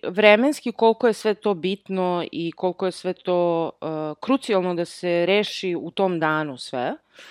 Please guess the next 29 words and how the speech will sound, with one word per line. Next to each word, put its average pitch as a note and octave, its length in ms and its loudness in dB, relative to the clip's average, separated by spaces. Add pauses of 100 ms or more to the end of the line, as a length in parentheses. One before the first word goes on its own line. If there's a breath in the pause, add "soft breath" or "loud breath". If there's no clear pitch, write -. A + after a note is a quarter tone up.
(540 loud breath)
Jer, F3+ 360 2
e, E3+ 400 2
Kenneth A#3+ 340 2
Starr, A#3+ 320 4
šta A3 140 -6
se G3 140 -10
dešava? F#3 360 0
Kenneth G#3 300 -4
Starr A#3+ 200 -2
je A#3+ 60 -2
konačno A3+ 480 -2
dobio G#3 340 0
proširenje G3 760 -2
svoje D3 540 -6 (540 loud breath)
jurisdikcije, D#3+ 1040 -4
da F3+ 100 -4
izađe D#3+ 360 0
više D3 240 -8
iz C3+ 120 -14
tog D3+ 160 -6
White C#3 320 -4
Watera F#3 640 -6
i E3+ 220 -8
da, E3 380 0 (320)
e, C#3+ 40 -10 (640)
uključi E3 520 -8
i D3+ 60 -6
Moniku D3+ 360 -6
Lewinsky, C#3+ 520 -10